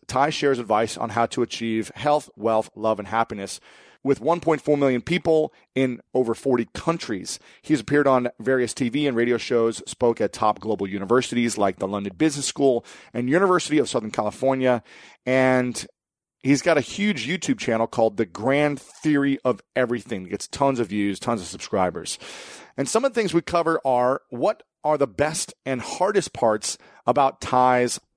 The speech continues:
luxurious lifestyle that he portrays and put out to the world. Also, why Tai won't say how old he is. I asked Tai probably, like, five times during this interview how old he was, and he won't reveal his age,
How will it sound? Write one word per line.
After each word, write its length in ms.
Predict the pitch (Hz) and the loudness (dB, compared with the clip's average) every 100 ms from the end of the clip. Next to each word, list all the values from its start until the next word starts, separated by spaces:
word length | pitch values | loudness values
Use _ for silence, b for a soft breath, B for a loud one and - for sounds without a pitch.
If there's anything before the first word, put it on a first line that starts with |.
| 107 | -2
luxurious 720 | 120 107 92 143 127 104 - | 0 0 2 4 4 2 -2
lifestyle 560 | 95 131 - 113 104 | 0 0 0 0 2
that 80 | 107 | 2
he 100 | 113 | -2
portrays 720 | - 110 104 - 107 117 - B B B | -2 -2 -2 -2 0 0 -4 B B B
and 140 | 117 | -10
put 160 | - 117 | 0 2
out 140 | 110 | 2
to 80 | - | 0
the 100 | 107 | -4
world. 300 | 95 95 123 | -2 0 0
Also, 320 | - 170 160 | 2 0 2
why 240 | 160 139 151 | 2 2 0
Tai 420 | - - 202 170 | 0 0 2 2
won't 320 | 147 143 151 | 2 0 0
say 240 | - 151 143 | -2 0 2
how 240 | 135 135 - | 2 0 2
old 240 | 151 190 | 2 2
he 80 | 160 | 0
is. 220 | 87 82 | -2 -6
I 140 | - 151 | 0 0
asked 200 | 156 - | 0 0
Tai 200 | 147 143 | 0 2
probably, 240 | 143 131 | 2 0
like, 120 | 117 | -2
five 300 | - 127 123 | 0 2 2
times 340 | - 151 131 110 | 0 0 0 -2
during 140 | 117 | -8
this 100 | 110 | -6
interview 300 | 139 139 117 | -6 -2 -2
how 160 | 110 113 | 2 2
old 220 | 123 151 | 2 0
he 40 | |
was, 280 | 113 101 113 B B B B | 0 -2 -2 B B B B
and 120 | - 165 | 0 2
he 60 | |
won't 200 | 165 180 | 4 2
reveal 640 | 156 139 226 160 104 117 - | 2 0 2 2 2 -2 -2
his 220 | 135 127 | -2 -2
age, 480 | - 175 123 113 - | -2 0 0 -2 -8